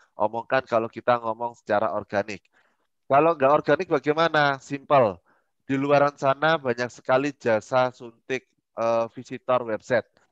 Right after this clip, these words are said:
Saya sendiri pun jualan, karena salah satu divisi saya yang lain itu juga jualan visit, eh, website. Jadi hati-hati kalau misalnya Anda dikasih laporan visit websitenya banyak atau tiba-tiba naiknya tinggi,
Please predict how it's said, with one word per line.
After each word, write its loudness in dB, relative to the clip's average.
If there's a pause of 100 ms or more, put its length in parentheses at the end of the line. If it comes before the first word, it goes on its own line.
(160)
Saya 4
sendiri -8
pun -16
jualan, 0
karena -6
salah -2
satu -8
divisi -20
saya 2
yang 0 (400)
lain 0
itu -18
juga -6
jualan 2 (320)
visit, -6 (240)
eh, 2
website. -2 (560)
Jadi 2
hati-hati 2
kalau 2
misalnya -2
Anda 0 (320)
dikasih -6
laporan 2 (320)
visit -10
websitenya -6
banyak 0
atau -8
tiba-tiba -4
naiknya 0
tinggi, -4